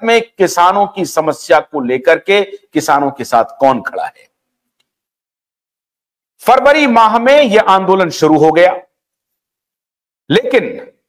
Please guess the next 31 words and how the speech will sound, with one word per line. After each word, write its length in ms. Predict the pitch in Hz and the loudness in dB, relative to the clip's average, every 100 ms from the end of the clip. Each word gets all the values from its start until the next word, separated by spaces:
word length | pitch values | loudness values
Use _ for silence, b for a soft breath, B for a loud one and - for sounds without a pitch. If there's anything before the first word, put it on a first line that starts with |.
| _ - | _ -2
दो 140 | 131 | 0
हज़ार 380 | 220 247 285 285 | 2 2 2 2
बीस 520 | 165 131 294 311 - | 0 0 0 0 -2
इक्कीस 460 | 226 220 - 285 - | -4 -4 -2 -4 0
में 140 | 233 | 0
जो 140 | 233 208 | 2 0
किसान 460 | 147 190 208 202 | -2 -4 -2 -2
संगठन 520 | 160 156 147 - 143 117 | -2 -2 -2 -4 -6 -6
थे, 380 | - 131 - - _ _ _ _ _ _ _ _ _ _ - | -2 -2 -4 -12 _ _ _ _ _ _ _ _ _ _ 0
उन्होंने 580 | 262 285 311 269 285 | 2 4 4 2 2
एक 320 | 277 220 226 - | 0 -2 -2 -4
प्रकार 320 | 196 196 190 | 0 2 2
से 420 | - 233 240 240 175 | 4 4 4 2 -2
अभी 220 | 175 254 | -2 -2
तक 200 | 247 - _ _ _ _ _ _ _ _ 127 | -2 -4 _ _ _ _ _ _ _ _ -4
दूरी 360 | 127 277 285 | 0 2 2
बनाई 420 | 180 160 143 131 101 | 0 0 0 -2 -8
हुई 180 | 104 87 | -12 -12
है। 160 | - - _ _ _ _ _ _ _ _ - | -18 -20 _ _ _ _ _ _ _ _ -6
समर्थन 480 | 170 202 208 233 226 | -2 0 -2 -4 0
वो 160 | 170 | 0
दे 220 | 113 165 | 2 2
रहे 220 | 208 208 208 | 2 2 0
हैं, 480 | 226 214 - _ _ _ _ _ - | -2 -4 -12 _ _ _ _ _ -4
लेकिन 420 | 139 185 202 190 - | -2 0 -4 -4 0
आकर 320 | 185 196 220 | 0 2 -2
समर्थन 440 | - 156 143 160 | 0 -2 -2 -4
नहीं 180 | 156 208 | -6 -6
दे 140 | 131 95 | -4 -6
रहे 120 | 90 | -6
हैं। 260 | 76 - | -16 -20